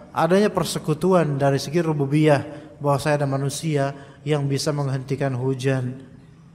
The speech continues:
Nggak. Begitu. Atau ada jin yang bisa menghentikan hujan. Nggak. Ya, jadi nggak boleh didatangi karena kesyirikan yang ada pada akidah dia, dan itu tidak membuat antum selamat ketika antum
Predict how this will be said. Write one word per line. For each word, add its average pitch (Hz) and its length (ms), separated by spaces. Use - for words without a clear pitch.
Nggak. 113 200
Begitu. 113 380
Atau - 280
ada 160 160
jin 156 320
yang 143 80
bisa 131 200
menghentikan 139 360
hujan. 123 340
Nggak. 110 180
Ya, 117 160
jadi 147 140
nggak 143 120
boleh 156 200
didatangi 135 560
karena 139 320
kesyirikan 185 560
yang 160 160
ada 165 240
pada 170 480
akidah 180 440
dia, 190 360
dan 160 200
itu 165 240
tidak 185 240
membuat 165 320
antum 170 240
selamat 185 480
ketika 151 400
antum 170 320